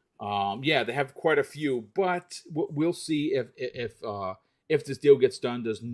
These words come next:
does Nintendo want Call of Duty? And, and I think that they would ultimately. But the question, folks, that I asked, and I, I, you know, I have it, I have the notes in front of me, is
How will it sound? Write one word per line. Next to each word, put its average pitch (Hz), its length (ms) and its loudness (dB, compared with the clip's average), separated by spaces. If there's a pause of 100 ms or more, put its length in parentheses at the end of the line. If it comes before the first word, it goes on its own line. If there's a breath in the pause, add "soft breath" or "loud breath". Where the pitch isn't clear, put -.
(160)
does 139 240 0
Nintendo 113 1000 -6 (500)
want 120 500 -6
Call 117 320 0
of 101 120 -4
Duty? 123 240 -6
And, 147 100 -6
and 165 240 -4
I 156 120 0
think 127 220 -6
that 101 120 -20
they 101 160 -2
would 98 220 -4
ultimately. 92 720 -12 (380 soft breath)
But 156 100 -4
the 165 80 -2
question, 165 720 -2
folks, - 760 -10 (320)
that 131 180 -2
I 113 180 4
asked, 101 500 -4
and 117 80 0
I, 135 140 2
I, 135 440 2
you 156 100 -6
know, 135 80 2
I 127 100 4
have 143 180 2
it, 151 120 -8
I 120 120 0
have 131 160 0
the 143 80 -8
notes 139 240 -4
in 165 60 -10
front 123 240 -6
of 107 60 -6
me, 110 260 -8 (440)
is 170 500 2